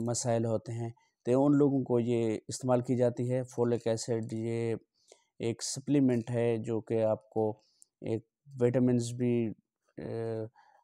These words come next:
देता है और इसके साथ ये देख सकते हैं आप, इनकी टैबलेट हैं, छोटी-छोटी टैबलेट होती हैं फोलिक एसिड की, तो इसको आप लोगों ने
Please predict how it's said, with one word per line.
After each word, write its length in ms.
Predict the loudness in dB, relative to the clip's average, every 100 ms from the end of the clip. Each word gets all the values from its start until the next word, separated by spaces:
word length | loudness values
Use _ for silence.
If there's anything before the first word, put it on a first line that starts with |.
| -6
देता 440 | -4 0 -2 -2
है 200 | 2 2
और 120 | 2
इसके 240 | 0 -2 -4
साथ 440 | 0 0 0 -4
ये 220 | -4 -2 0
देख 200 | -2 -4
सकते 280 | -10 -4
हैं 80 | -2
आप, 260 | -2 -2 -4
इनकी 340 | -6 -6 -8
टैबलेट 400 | -4 -2 -2 -2
हैं, 180 | -2 -6 -8 -20 -20 -6
छोटी-छोटी 680 | -2 0 -2 -4 -2 0 -2
टैबलेट 400 | -4 -2 -2 0
होती 260 | -2 -2 -4
हैं 120 | -4 -10 _ -6
फोलिक 280 | -2 0 -2
एसिड 300 | -4 -6 -12
की, 140 | -16 _ _ _ _ _ _ _ -10
तो 360 | -6 -6 -8 -12 _ -10
इसको 340 | -8 -4 2
आप 180 | 4 4
लोगों 220 | 2 2
ने 180 | 0 -2